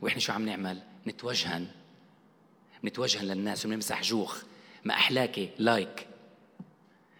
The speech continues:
ما أحلاكي هيك"، بتقول لها: "شكرًا"، "بتجنني"، "شكرًا". شفتوا المنظر؟ لو شفتوش المنظر،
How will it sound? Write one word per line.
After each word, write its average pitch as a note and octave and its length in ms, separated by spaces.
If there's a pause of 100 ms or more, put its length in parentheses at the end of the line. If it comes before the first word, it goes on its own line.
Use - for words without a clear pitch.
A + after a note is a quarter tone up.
(720)
ما - 60
أحلاكي C3 380
هيك"، C3+ 120
بتقول D3 200
لها: C#3+ 80
"شكرًا"، F#2+ 440 (100)
"بتجنني"، A#2+ 560
"شكرًا". F#2+ 380 (880)
شفتوا E3 320
المنظر؟ E3 420 (1000)
لو G2+ 60
شفتوش - 340
المنظر، G#2 480